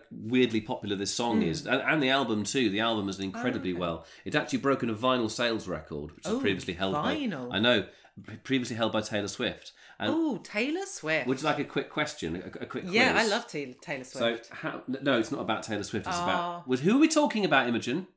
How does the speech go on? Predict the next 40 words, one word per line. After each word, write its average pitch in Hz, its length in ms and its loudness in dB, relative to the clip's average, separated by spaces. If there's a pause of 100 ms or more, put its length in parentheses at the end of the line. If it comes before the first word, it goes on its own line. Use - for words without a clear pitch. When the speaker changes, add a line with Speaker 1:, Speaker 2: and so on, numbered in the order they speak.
Speaker 2:
Uh, 143 40 -16 (520)
t-, 175 80 -18
we 214 140 -6
were 233 260 -4
just - 280 -14
briefly 208 300 -10
talking - 240 -20
about - 160 -18
Taylor - 300 0
Speaker 1:
No, 131 160 10
Speaker 2:
Swift. 160 120 8
Speaker 1:
no, 143 120 8
but 139 140 0
who, 160 100 6
Speaker 2:
<laughs> - 600 -2
Speaker 1:
who 156 80 4
are - 20 10
we 190 80 8
supposed 190 380 4
to 233 40 -4
be 156 100 2
talking 139 420 -2
Speaker 2:
Harry 123 100 0
Speaker 1:
about? 110 280 2 (100)
Speaker 2:
Styles. 120 180 -12
Speaker 1:
Harry 143 220 6
Styles. 202 580 4
So, 147 300 2 (320)
how 185 140 2
much 185 220 2
is 143 180 -2
Harry's 160 340 2
vinyl 151 360 -2
album? 104 320 -2
The 131 100 2
album's 151 280 2
called 131 160 -2
Harry's 107 300 -2
House. 90 400 -10 (160)
Speaker 2:
Okay. 185 320 -6